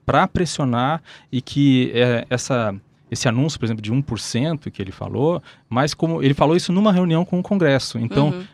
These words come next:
Speaker 1: na verdade, é uma, uma forma de pressionar o Congresso pra fazer o que ele quer, que eu não sei até que ponto é, de fato, o que resolveria a questão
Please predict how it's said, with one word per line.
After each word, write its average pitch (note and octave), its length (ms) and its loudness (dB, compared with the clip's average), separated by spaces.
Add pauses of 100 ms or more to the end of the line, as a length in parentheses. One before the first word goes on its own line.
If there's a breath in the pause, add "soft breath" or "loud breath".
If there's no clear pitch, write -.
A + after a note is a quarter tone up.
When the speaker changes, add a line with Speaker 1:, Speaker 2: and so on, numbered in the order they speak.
Speaker 1:
na B2+ 60 0
verdade, C#3 260 4
é - 20 0
uma, E3 180 4
uma D3 160 4
forma E3+ 220 0
de D#3+ 80 -2
pressionar F3+ 380 2
o F#3+ 60 4
Congresso E3 460 2
pra F3+ 140 -2
fazer E3+ 260 0
o F#3 40 2
que F#3+ 280 0
ele G#3+ 180 4
quer, F3+ 320 -2 (460 loud breath)
que A3 140 0
eu B3+ 80 6
não C#4 120 6
sei A#3 200 4
até G3+ 160 2
que - 100 -4
ponto F#3+ 460 0
é, G3 100 2
de G3+ 100 -8
fato, F#3+ 300 -2
o - 40 -10
que - 120 0
resolveria G3+ 600 4
a - 20 -6
questão F#3 380 -6